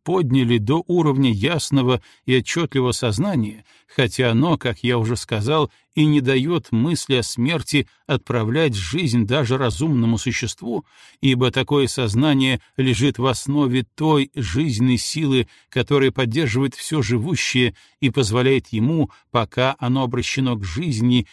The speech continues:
и направлено на нее — бодро продолжать эту жизнь,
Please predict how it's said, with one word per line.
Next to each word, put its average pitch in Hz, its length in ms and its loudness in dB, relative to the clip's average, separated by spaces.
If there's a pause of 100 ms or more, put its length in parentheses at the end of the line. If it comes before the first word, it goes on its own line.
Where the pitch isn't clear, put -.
(140)
и 139 80 2
направлено 120 720 0
на 120 100 4
нее — 113 500 2 (320)
бодро 127 400 0
продолжать 110 680 -2
эту 110 220 -6
жизнь, 123 420 -4